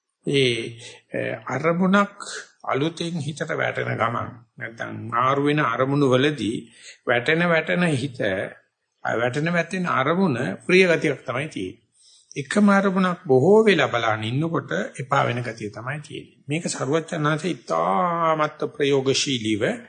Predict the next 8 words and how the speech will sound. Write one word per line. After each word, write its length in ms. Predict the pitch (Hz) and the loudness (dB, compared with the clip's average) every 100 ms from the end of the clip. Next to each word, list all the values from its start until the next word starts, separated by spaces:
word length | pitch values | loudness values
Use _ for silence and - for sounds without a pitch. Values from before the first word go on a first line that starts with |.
| _ - _ _ - | _ -20 _ _ -8
සරාග 600 | 127 131 135 143 156 160 | 0 2 4 2 2 0
සහ 160 | 190 165 160 | -4 -2 -2
වීත 300 | 139 143 175 175 | 0 0 0 -2
රාග 300 | 156 143 135 | 0 0 -2
පෙන්නලා 400 | 131 131 131 123 | -4 -4 -2 -2
දෙන්න 200 | 120 123 | -2 -6
පාවිච්චි 380 | - - - - | -4 -6 -6 -10
කරනවා. 320 | - - - | -12 -18 -20